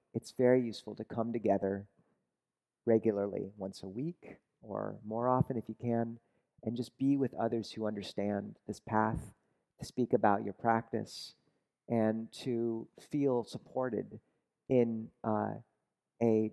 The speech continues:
direction and a unification of mind and purpose in life, which is rare in the world.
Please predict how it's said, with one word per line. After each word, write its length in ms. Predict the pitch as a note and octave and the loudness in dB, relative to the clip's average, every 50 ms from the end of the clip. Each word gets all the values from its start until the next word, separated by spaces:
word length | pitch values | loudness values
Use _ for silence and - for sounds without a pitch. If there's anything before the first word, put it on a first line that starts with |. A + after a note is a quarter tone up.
| - | -4
direction 680 | - B2+ A#2 A#2+ A#2+ B2+ - - - - A#2 G#2+ G#2 G#2 - | -6 0 4 4 4 4 2 -4 -8 -8 -8 -8 -8 -6 -6
and 120 | - A2 A2 | -4 -4 -2
a 40 | |
unification 840 | A2 A2+ A#2 A#2+ A#2 - A2+ - - - G#2+ A2 G#2+ - - G#2+ G#2 F#2+ | -2 -4 -4 -4 -4 -6 -6 -8 -2 -2 -2 -2 -2 -4 -8 -10 -8 -6
of 240 | F#2+ G#2 G2+ G2 - _ | -6 -6 -6 -6 -8 _
mind 480 | - A2 A2 A2+ A2+ A2+ A#2 A2+ A#2 G#2+ | -2 2 4 4 4 2 2 0 -2 -6
and 160 | F#2+ F#2+ - | -8 -8 -6
purpose 360 | - B2 A2+ - A2+ G#2+ - | -4 -4 -4 -4 -6 -8 -6
in 80 | G#2+ G#2+ | -6 -2
life, 340 | A2 G#2 G#2 G#2 G#2 G2+ - _ | 0 2 2 2 2 0 -4 _
which 240 | A#2+ A#2 - - - - | -8 -8 -8 -8 0 2
is 340 | B2+ B2 A#2+ A2+ - - - _ _ _ _ | 2 4 2 0 -4 -10 -20 _ _ _ _
rare 420 | - B2 B2+ B2 A#2+ B2 A#2+ A#2 A2+ | -2 2 4 4 4 4 4 2 0
in 160 | A2 G#2 G2+ | -4 -6 -8
the 80 | G2+ | -8
world. 540 | G2+ G#2 A2 G#2+ G#2+ G#2+ G#2 A2 - - _ | -6 -6 -4 -4 -4 -6 -8 -8 -10 -12 _